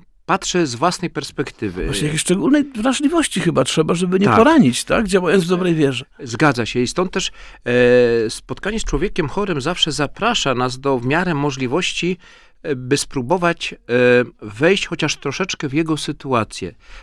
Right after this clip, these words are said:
Speaker 1: Na czym to polega? Przynajmniej, żeby nawiązując rozmowę z tą osobą, jeżeli to jest osoba, z którą można rozmawiać, bo czasem to są osoby cierpiące, które poprzez demencję czy poprzez konsekwencje poudarowe,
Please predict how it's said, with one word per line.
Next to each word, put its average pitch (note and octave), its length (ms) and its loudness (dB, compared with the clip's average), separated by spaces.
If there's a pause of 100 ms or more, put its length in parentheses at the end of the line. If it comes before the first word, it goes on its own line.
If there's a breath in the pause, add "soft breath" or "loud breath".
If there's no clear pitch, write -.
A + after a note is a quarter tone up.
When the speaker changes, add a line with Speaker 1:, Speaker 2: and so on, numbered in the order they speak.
(340 loud breath)
Speaker 1:
Na C3 400 0
czym E3 160 -4
to D#3+ 120 -4
polega? A2 340 0
Przynajmniej, E3 320 -2
żeby D3+ 320 0
nawiązując F3 800 -2
rozmowę C3+ 540 -2
z - 60 -10
tą C3 180 0
osobą, A2+ 500 -2
jeżeli C#3 320 0
to C#3+ 80 -8
jest C3 80 -8
osoba, C3+ 360 -4 (260 loud breath)
z - 40 -20
którą B2+ 180 -2
można C3+ 340 2
rozmawiać, G#2+ 340 -6
bo G#2+ 100 -10
czasem C3 320 -6 (320 loud breath)
to C3 460 4
są C3 180 -4
osoby B2+ 300 -4
cierpiące, C#3 720 -2
które B2+ 460 0
poprzez B2+ 440 -8
demencję B2+ 520 -2
czy A#2+ 160 -10
poprzez B2 360 -8
konsekwencje C#3 600 -6
poudarowe, C3 680 -2